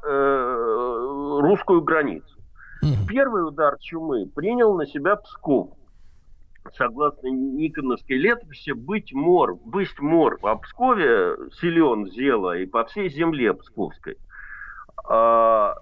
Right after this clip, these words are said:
Speaker 1: э, и после этого, значит, через Новгород эта чума стала распространяться дальше. И, как известно, вот русские земли, это было затронуто тем, что в тысяча триста пятьдесят третьем году от чумы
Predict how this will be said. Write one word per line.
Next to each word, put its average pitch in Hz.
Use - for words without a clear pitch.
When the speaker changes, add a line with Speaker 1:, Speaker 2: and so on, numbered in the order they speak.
Speaker 1:
э, -
и 214
после 254
этого, 202
значит, 185
через 190
Новгород 202
эта 156
чума 185
стала 175
распространяться 151
дальше. 214
И, 170
как 160
известно, 190
вот 156
русские 185
земли, 170
это 156
было 156
затронуто 151
тем, 208
что 156
в -
тысяча 160
триста 160
пятьдесят 139
третьем 143
году 170
от -
чумы 190